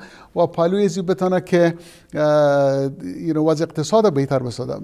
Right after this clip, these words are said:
و در دو هزار و چهارده حکومت وحدت ملی که، اه،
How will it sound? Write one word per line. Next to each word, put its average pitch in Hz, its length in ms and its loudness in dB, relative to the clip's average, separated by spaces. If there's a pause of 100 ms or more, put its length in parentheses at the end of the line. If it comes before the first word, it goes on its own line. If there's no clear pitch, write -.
(560)
و 196 140 -2
در 170 180 0
دو 220 200 4
هزار 214 220 6
و 185 40 2
چهارده 165 420 4 (480)
حکومت 190 440 -4
وحدت 156 600 2
ملی 160 300 2
که، 160 200 -4 (120)
اه، 139 600 -4